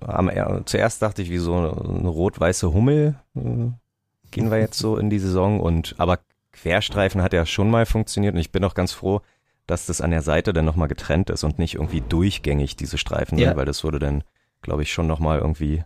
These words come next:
Speaker 1: hummelig, pummelig aussehen. Ähm,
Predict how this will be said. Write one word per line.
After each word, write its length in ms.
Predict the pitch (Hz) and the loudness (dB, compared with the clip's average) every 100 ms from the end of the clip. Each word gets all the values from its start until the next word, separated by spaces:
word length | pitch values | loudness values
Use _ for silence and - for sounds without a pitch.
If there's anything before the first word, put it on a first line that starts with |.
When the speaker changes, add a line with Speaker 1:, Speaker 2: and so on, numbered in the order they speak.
| - _ _ _ | -8 _ _ _
Speaker 1:
hummelig, 420 | 98 101 98 - | 2 2 0 -2
pummelig 440 | - 98 101 - | -6 -4 -8 -6
aussehen. 460 | - 92 - 98 110 - - - _ _ _ _ _ - - | -4 -2 -2 -2 -2 -6 -16 -16 _ _ _ _ _ -12 -6
Ähm, 520 | - 80 78 76 73 | -2 0 2 0 -2